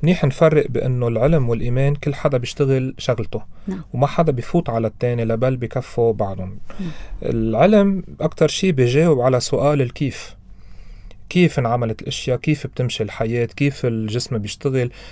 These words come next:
Speaker 1: كيف المي بتتبخر،
Speaker 2: نعم.
Speaker 1: كيف، كيف، كيف الزو-، كيف البركان بينفجر، كيف الز-، الطقس بيصير هيك. هودي
Speaker 2: نعم.
Speaker 1: كلها، آه، في منهج علمي وراها. هيدا المنهج أنا بشوف، بحط فرضية، بفحص هالفرضية، بعمل اختبار باللابوراتوار أو غيره أو بالمراقبة،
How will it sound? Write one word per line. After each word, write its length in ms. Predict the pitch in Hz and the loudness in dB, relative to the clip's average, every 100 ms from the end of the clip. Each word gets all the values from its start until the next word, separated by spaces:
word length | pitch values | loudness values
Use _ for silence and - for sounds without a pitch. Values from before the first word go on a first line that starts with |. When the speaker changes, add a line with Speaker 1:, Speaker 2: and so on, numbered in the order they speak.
| - - | -12 0
Speaker 1:
كيف 240 | 147 139 | 2 2
المي 320 | 123 120 117 | 0 0 -2
بتتبخر، 640 | 107 107 101 131 - 123 117 | -4 -6 -2 -4 -2 -2 0
Speaker 2:
نعم. 80 | 196 | 0
Speaker 1:
كيف، 220 | 156 - | 0 0
كيف، 220 | 135 127 | -2 -2
كيف 440 | - 156 185 - - | 0 0 0 -4 -12
الزو-، 440 | - 113 127 135 | -6 0 2 2
كيف 260 | 127 151 - | 0 0 0
البركان 420 | 113 117 - 123 | -2 -2 -2 -2
بينفجر، 460 | 110 107 156 143 135 | -2 -2 0 0 0
كيف 300 | - 135 127 | -2 -2 -4
الز-، 220 | 104 110 | -4 -6
الطقس 1120 | 104 110 107 107 98 - - - - - 123 | -4 -4 -4 -4 -6 -8 -12 -4 2 2 0
بيصير 360 | 123 - 135 127 | -2 -2 0 2
هيك. 280 | 143 - | 0 2
هودي 160 | 170 165 | 2 4
Speaker 2:
نعم. 80 | 175 | 2
Speaker 1:
كلها، 380 | 185 175 175 208 - - - - | 2 4 4 2 -6 -12 -10 -2
آه، 720 | 127 127 127 123 120 117 - | 2 4 4 2 0 -2 -4
في 220 | - 208 | 0 4
منهج 420 | 185 190 143 139 | 6 6 4 4
علمي 220 | 143 147 135 | 2 4 4
وراها. 460 | 123 120 113 117 | 4 4 2 4
هيدا 120 | 131 | 4
المنهج 340 | 143 139 127 113 | 4 4 4 2
أنا 160 | 123 | 0
بشوف، 520 | 113 - 131 156 180 - - - - | -2 -2 0 0 -2 -10 -20 -20 -18
بحط 200 | - 139 | -6 -4
فرضية، 640 | - 127 113 120 143 143 143 | -2 -2 0 0 0 2 2
بفحص 460 | 135 147 - 135 131 | 0 -2 -2 -2 -2
هالفرضية، 560 | 110 120 113 123 143 | -2 -2 -2 0 0
بعمل 260 | 120 120 120 | 0 0 -2
اختبار 540 | - - 113 123 139 | -6 -4 0 2 2
باللابوراتوار 720 | 131 101 104 104 101 135 135 | 0 -6 -4 -4 -2 0 0
أو 180 | 107 101 | -2 -2
غيره 260 | 117 139 139 | 0 2 2
أو 120 | 113 | 0
بالمراقبة، 720 | 113 107 113 131 - 131 156 | -2 0 2 2 0 -2 -2